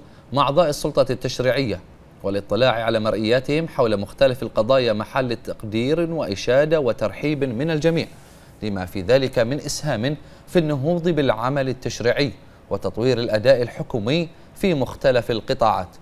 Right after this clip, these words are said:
وأعرب معالي عن تطلع المجلس لمزيد من التعاون مع الحكومة الموقرة بما يحقق المصلحة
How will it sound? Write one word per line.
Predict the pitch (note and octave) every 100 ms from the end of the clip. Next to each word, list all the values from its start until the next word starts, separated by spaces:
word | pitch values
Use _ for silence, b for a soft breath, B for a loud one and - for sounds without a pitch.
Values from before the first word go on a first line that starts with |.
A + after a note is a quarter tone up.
| B B B B B
وأعرب | D3+ F3 G3 E3
معالي | D3+ D#3 C#3+ A2+ F#2
عن | A#2
تطلع | - C3 C#3+ C#3
المجلس | C#3+ C#3 G#2 A#2 C#3+ C3+
لمزيد | C3+ B2 A#2 A#2
من | A2+ A2
التعاون | G#2+ - G#2 A2+ D3
مع | C#3+ A2
الحكومة | G#2 A#2+ - C#3 B2
الموقرة | G#2 A2+ C3 D3 D3 C#3+
بما | C#3 B2+ A#2
يحقق | A2+ - F3 E3+ D3
المصلحة | C3 A#2+ - B2+ B2